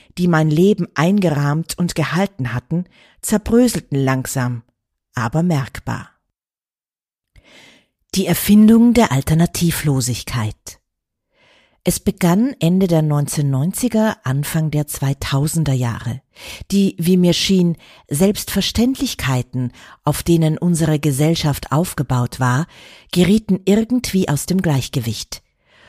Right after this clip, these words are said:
So zum Beispiel der Sozialstaat, von dem es plötzlich hieß, er sei nicht mehr leistbar. Die Menschen könnten nicht länger in den sozialen Hängematten liegen.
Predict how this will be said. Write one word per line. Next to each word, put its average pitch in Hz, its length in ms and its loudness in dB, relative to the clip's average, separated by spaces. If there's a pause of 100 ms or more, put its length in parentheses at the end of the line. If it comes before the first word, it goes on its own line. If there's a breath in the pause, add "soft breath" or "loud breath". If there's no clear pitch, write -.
(140 soft breath)
So 175 180 0
zum 240 240 0
Beispiel 170 560 0
der 165 120 0
Sozialstaat, 170 1160 -2 (260 loud breath)
von 160 200 -2
dem 156 160 2
es - 160 -2
plötzlich 151 400 -4
hieß, 156 420 -2 (300)
er 170 140 2
sei 139 200 0
nicht 127 280 -4
mehr 147 120 2
leistbar. 135 800 -2 (840 loud breath)
Die 196 120 4
Menschen 190 640 2
könnten 165 400 0
nicht 165 260 -2
länger 165 280 2
in 156 100 -2
den 151 160 0
sozialen 156 640 -2
Hängematten 143 800 -2 (200 soft breath)
liegen. 165 560 -2